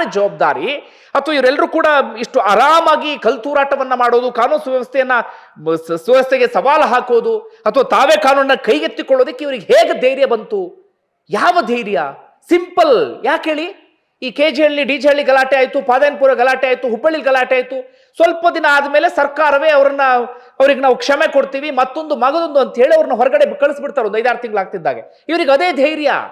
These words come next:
ಏನ್ ಅಬ್ಬಬ್ಬಾ ಅಂದ್ರೆ, "ಒಂದು ಆರು ತಿಂಗಳು ಸ್ಟೇಷನ್ ಅಲ್ಲಿ ಇರ್ತೀವಿ, ನಮ್ಮನ್ನ ಏನ್ ಮಾಡ್ಕೊಳಕ್ಕಾಗತ್ತೆ? ನಾವು ಪೊಲೀಸರಿಗೂ ಹೊಡಿತೀವಿ, ಬಿಟ್ರೆ ಯಾರ್ ಮನೆಗೆ ಬೇಕಾದ್ರೂ ನುಗ್ಗಿ ಹೊಡಿತೀವಿ" ಎನ್ನುವಂತ ಮನಸ್ಥಿತಿ ಇವರಿಗೆ. ಇಂಥವರ ಬಾಲ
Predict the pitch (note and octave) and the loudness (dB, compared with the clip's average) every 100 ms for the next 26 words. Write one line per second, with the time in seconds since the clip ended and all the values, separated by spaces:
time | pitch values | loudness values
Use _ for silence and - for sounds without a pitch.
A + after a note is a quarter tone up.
0 | - _ _ _ F3+ - D#4 A3 A3 B3+ | -18 _ _ _ -4 -2 0 0 2 2
1 | A3+ G#3 D#4 C4+ F3+ G#3+ B3+ A3 G3 B3 | 2 0 0 -2 0 2 2 -2 -6 -10
2 | C4+ G3 G#3 A#3+ G#3+ F#3+ A#3 B3 A3+ G3+ | -10 -8 -8 -8 -10 -10 -6 -6 -6 -2
3 | D4+ F4+ C#4 A#3+ A#3+ B3 A#3 F#3+ F3 F#3 | 0 0 0 -2 -2 -4 -4 -4 -4 -4
4 | A#3+ D#3+ - _ _ _ A#3 B3 F3 C#4+ | -4 -6 -12 _ _ _ -6 -2 0 0
5 | E4 D#4+ D4 C4+ B3+ C#4 C#4+ E4 E4 E4 | 0 -4 -2 0 2 0 -4 -10 -10 -8
6 | E4+ B3+ C#4+ C4+ G3 D4 E4+ D#4 D#4 D4 | -4 2 2 2 0 0 0 0 0 -4
7 | D4 B3+ G#3 C#4 - B3+ B3 A3+ G#3 D4+ | -4 -8 -6 -8 -8 -6 -6 -6 -6 -4
8 | E4 E4 D#4 C#4+ G3 B2 G2+ _ _ _ | -6 -8 -14 -12 -12 -12 -16 _ _ _
9 | _ _ _ _ F3 C4+ - C4 C4 F#3+ | _ _ _ _ -6 -4 0 2 2 2
10 | A3+ | 2